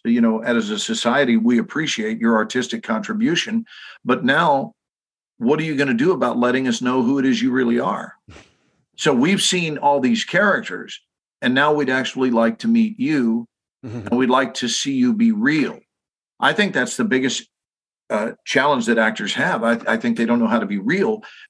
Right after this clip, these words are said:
Speaker 1: because they think if they don't perform, that they're not going to be accepted. And I think this is operating at epic levels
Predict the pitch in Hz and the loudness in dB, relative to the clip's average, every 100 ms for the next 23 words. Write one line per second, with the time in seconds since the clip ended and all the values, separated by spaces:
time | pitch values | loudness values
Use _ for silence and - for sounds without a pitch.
0 | - 120 135 120 123 117 147 139 123 117 | -2 0 0 0 0 0 -2 -2 -2 -2
1 | 123 120 139 139 - _ _ - 120 113 | 0 0 0 -2 -10 _ _ -8 -6 -6
2 | - 185 202 120 123 120 - _ _ - | -2 0 2 0 -2 -6 -10 _ _ -2
3 | 123 135 127 123 120 123 120 117 127 113 | 0 0 2 0 0 0 2 2 0 0
4 | - - - - _ _ _ _ - 123 | -4 -4 -8 -14 _ _ _ _ -4 0
5 | 131 131 139 135 123 120 127 135 135 127 | 0 0 -2 -2 -2 0 0 0 0 2
6 | 123 123 117 113 - - 165 165 120 123 | 2 0 0 -2 -2 -2 0 0 -4 -4
7 | 113 113 120 123 - | -6 -4 -4 -6 -10